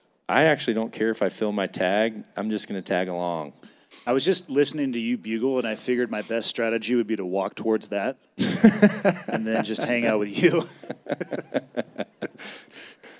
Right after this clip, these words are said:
Speaker 2: So that's what I did. Yeah, it, uh,
Speaker 1: You have
Speaker 2: hunting with
Speaker 1: learned
Speaker 2: you,
Speaker 1: how to
Speaker 2: it
Speaker 1: call a little bit. The fir-, I re-, I
Speaker 2: I have
Speaker 1: still
Speaker 2: that
Speaker 1: remember
Speaker 2: Masters
Speaker 1: this
Speaker 2: series coming out on D V D. It's not a big deal. You can get it downloaded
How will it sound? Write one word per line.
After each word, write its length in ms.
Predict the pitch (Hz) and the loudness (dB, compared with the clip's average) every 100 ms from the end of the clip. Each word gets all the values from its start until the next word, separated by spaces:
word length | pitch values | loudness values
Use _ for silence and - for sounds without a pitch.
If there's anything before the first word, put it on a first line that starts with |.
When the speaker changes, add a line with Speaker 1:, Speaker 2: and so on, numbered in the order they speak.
| - - _ - | -20 -20 _ 0
Speaker 2:
So 100 | 131 | 2
that's 140 | 113 | 4
what 80 | 113 | 0
I 60 | |
did. 220 | 101 90 85 | -2 -6 2
Yeah, 160 | 135 | 4
it, 240 | 135 139 - | 4 2 0
uh, 420 | 143 135 135 135 127 - _ _ _ _ _ _ _ - | 2 2 2 0 -2 -8 _ _ _ _ _ _ _ -8
Speaker 1:
You 260 | 110 143 135 | -2 2 4
have 120 | 131 | 6
Speaker 2:
hunting 280 | 202 208 180 | 6 4 6
with 120 | 135 | 6
Speaker 1:
learned 100 | 139 | 8
Speaker 2:
you, 80 | - | 8
Speaker 1:
how 80 | 131 | 8
to 60 | |
Speaker 2:
it 60 | 117 | 8
Speaker 1:
call 540 | - 117 117 104 - - | 6 6 6 4 0 -4
a 40 | |
little 280 | 113 107 107 | 0 2 2
bit. 300 | 98 101 - - _ | 4 2 0 -6 _
The 200 | 110 120 | 2 4
fir-, 320 | - 151 175 | 4 4 4
I 120 | 113 123 | 4 2
re-, 160 | 131 | 2
I 20 | |
Speaker 2:
I 40 | 135 | 0
have 100 | 117 | 2
Speaker 1:
still 220 | 135 151 | 6 10
Speaker 2:
that 100 | - | 10
Speaker 1:
remember 220 | 160 147 143 143 | 10 10 10 8
Speaker 2:
Masters 80 | |
Speaker 1:
this 220 | 131 113 - | 8 6 6
Speaker 2:
series 320 | 127 117 113 | 4 4 0
coming 220 | 117 110 | -2 -2
out 180 | 110 107 | -2 -2
on 220 | 104 101 | -4 -6
D 160 | 95 110 | -4 -4
V 100 | 107 | -2
D. 380 | 104 104 101 107 | -2 -2 -4 -6
It's 180 | 113 - | -6 -2
not 140 | 123 113 | 0 0
a 40 | |
big 140 | 104 101 | -2 -2
deal. 140 | 104 | -4
You 60 | 101 | -2
can 80 | |
get 100 | 113 | -4
it 60 | 104 | -4
downloaded 420 | 107 101 98 95 | -6 -6 -6 -8